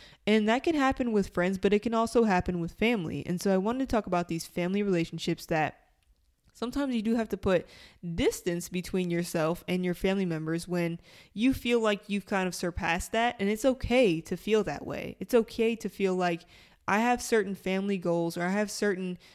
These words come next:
career goals or monetary goals where I feel like I've kind of surpassed the maturity level that I've been put, you know, put towards at this point," and just kind of moving past that. And so, you know,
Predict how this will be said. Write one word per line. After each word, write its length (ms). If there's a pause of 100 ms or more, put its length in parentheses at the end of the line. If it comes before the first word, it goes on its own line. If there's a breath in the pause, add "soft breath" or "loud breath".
(120)
career 340
goals 320
or 140
monetary 560
goals 360
where 260 (340 loud breath)
I 100
feel 160
like 180
I've 180
kind 180
of 80
surpassed 560
the 60
maturity 400
level 280
that 220
I've 200
been 160
put, 300 (140)
you 140
know, 440
put 240
towards 380
at 100
this 180
point," 360 (420 loud breath)
and 140
just 180
kind 160
of 100
moving 380
past 380
that. 360 (340 soft breath)
And 180
so, 540
you 100
know, 320